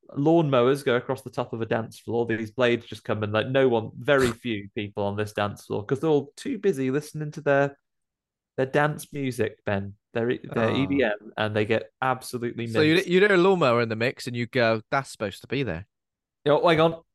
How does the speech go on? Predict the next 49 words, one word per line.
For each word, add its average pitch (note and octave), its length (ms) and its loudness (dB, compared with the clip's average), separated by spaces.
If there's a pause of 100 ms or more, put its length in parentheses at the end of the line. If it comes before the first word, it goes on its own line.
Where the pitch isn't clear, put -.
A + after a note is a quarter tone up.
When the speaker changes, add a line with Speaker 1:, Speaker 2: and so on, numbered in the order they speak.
(240)
Speaker 1:
it's - 80 -16
building D#3+ 320 2
up, D#3+ 200 0
it's - 180 -16
ready D#3 200 0
to D3+ 100 -12
break D#3+ 260 -2
down. D3 220 0
They're C#3 120 -4
starting - 220 -6
to - 20 -20
put F#2+ 120 -4
their C3 80 0
hands C#3+ 220 -2
up, - 260 0
and A2+ 100 -14
then G#2+ 140 -6
obviously G#2+ 340 -6
getting G#2+ 200 -4
your A#2+ 100 -2
hands A#2+ 200 -6
up - 80 -8
when A2+ 100 -8
big A2 200 -6
blades A#2 300 -2
are G2 40 -12
coming. A2 300 -10 (840)
Chop B2 160 0
Speaker 2:
Bad G2 100 -2
Speaker 1:
you. G2+ 80 0
Speaker 2:
idea. F#2 240 -6 (460)
Speaker 1:
So A#2+ 100 0
they C3 60 2
get C3 120 2
Speaker 2:
Chopped. F#2+ 100 -2
Speaker 1:
chopped. - 360 -2 (100)
Um, A2+ 460 0
and A2+ 200 -2
there's A2 160 -4
another A#2+ 280 -2
bit - 220 -4
where A2+ 160 -2
people A2+ 320 -10
get A#2 160 -6
trapped - 340 -4
in A2+ 60 -6
a A2 80 -4
nightclub A2+ 420 -6
corridor, A2+ 560 2